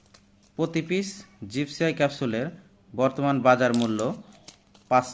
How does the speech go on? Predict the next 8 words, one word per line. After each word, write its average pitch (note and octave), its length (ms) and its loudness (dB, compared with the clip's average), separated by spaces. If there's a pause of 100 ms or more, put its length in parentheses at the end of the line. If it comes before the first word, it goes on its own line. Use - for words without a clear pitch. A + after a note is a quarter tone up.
টাকা, - 240 -10 (1600)
অর্থাৎ C3 380 4 (1300)
একটি C#3 320 0 (140)
ব্লিস্টার C3+ 520 4 (580)
বা A#2 220 6 (720)
এই C3+ 180 0 (180)
এক C#3 80 2 (100)
পাতা C3 220 2